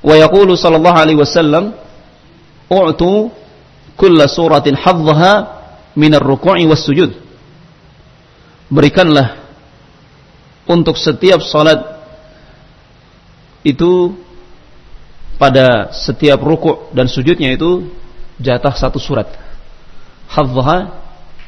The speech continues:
diberikan porsi setiap rakaat adalah dengan satu surat. Ya. Wa fil lafdhin likulli suratin raka'atun.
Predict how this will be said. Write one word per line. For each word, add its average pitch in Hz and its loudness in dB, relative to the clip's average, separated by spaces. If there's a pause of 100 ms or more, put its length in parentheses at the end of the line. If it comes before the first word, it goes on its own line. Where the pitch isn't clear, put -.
(140)
diberikan 131 -2 (580)
porsi 147 -4 (1120)
setiap 139 -2
rakaat 127 -2
adalah 131 -2
dengan 139 -2
satu 127 -6
surat. 98 -10 (1700)
Ya. - -16 (1120)
Wa 135 2
fil 151 2
lafdhin 185 0 (320)
likulli 139 0
suratin 160 -2 (420)
raka'atun. 135 -4